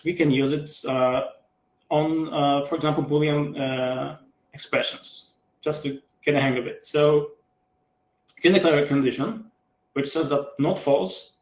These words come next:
and true is equivalent to true. And since we only have one way of, uh, actually,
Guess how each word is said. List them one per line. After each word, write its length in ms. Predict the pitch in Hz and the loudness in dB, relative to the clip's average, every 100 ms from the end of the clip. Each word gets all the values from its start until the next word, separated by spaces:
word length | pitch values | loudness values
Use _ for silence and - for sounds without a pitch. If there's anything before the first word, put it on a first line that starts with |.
| 147 | 2
and 260 | 147 143 | 2 0
true 480 | - 143 113 110 - _ _ _ _ _ - | -6 -4 -4 -6 -16 _ _ _ _ _ -4
is 120 | 143 | -2
equivalent 480 | 156 160 151 147 143 | 2 2 4 2 0
to 60 | 139 | -2
true. 280 | - - - _ _ _ _ _ _ _ _ _ _ _ _ _ _ - | -6 -10 -14 _ _ _ _ _ _ _ _ _ _ _ _ _ _ -2
And 240 | 156 160 | -2 -2
since 400 | - - 170 185 | -8 0 2 2
we 120 | 156 | 2
only 200 | 147 143 | 2 2
have 220 | 131 - - | 0 -4 -10
one 300 | 131 135 139 | -6 -2 0
way 240 | 135 131 - | 0 -2 -6
of, 240 | 135 131 | -10 -8
uh, 360 | 127 123 123 127 | -6 -4 -4 -6
actually, 640 | - - 127 127 127 - | -8 -8 -8 -4 -4 -6